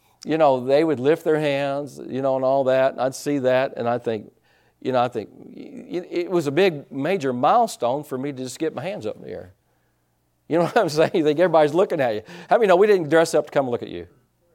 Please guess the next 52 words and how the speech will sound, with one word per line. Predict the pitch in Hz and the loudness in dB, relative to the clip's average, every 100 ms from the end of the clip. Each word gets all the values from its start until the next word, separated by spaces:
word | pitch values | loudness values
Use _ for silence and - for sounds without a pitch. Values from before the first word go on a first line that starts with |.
| _ _ _ _ _ - 139 | _ _ _ _ _ -10 0
No | 196 | 2
disrespect, | 220 208 175 - - 240 | 4 2 0 -2 0 0
but | 190 | 0
we | 240 | -2
came | 233 190 | 0 2
to | |
worship | 180 185 214 | 4 2 0
the | 233 | -6
Lord. | 320 415 349 92 - - - - - - - - | 0 2 2 0 -10 -20 -20 -20 -20 -20 -18 -8
You | - | 0
know | 240 | 4
what | 196 | 6
I'm | 175 | 4
saying? | 202 226 196 | 4 6 4
And | 170 | 4
so, | 170 143 - - | 2 0 -2 -6
you | 151 160 | 2 4
know, | 143 | 4
it's | 147 151 | 2 2
like | 139 131 - | 2 0 -4
some | 202 214 | 0 4
people, | 214 143 - | 4 2 -6
some | - 226 | 0 2
people | 233 185 | 2 4
aren't | 156 165 | 4 2
to | 139 | -4
the | |
point | 123 160 151 | 0 0 0
of | 131 | 0
getting | 151 | -2
there. | 131 127 - | -2 -6 -4
And | 180 196 208 | -2 -2 -2
you | |
see | 202 285 | -2 -2
people | 220 202 | -2 -4
when | 160 | -2
they | 147 | -2
get | 160 - | -4 -6
fir-, | 156 | -6
they | - 151 | -4 -2
first | 160 156 | -2 -4
get | - 131 | -6 -8
saved, | - 208 151 | -2 0 0
and | 208 | -4
we | 202 | -8
understand | - - 294 220 | -8 -6 -6 -4
that. | 113 | -6
They're | 165 | -8
just, | 170 170 - | -10 -12 -10
they're | 185 | -8
just | 175 180 | -8 -8
in, | 190 156 | -8 -10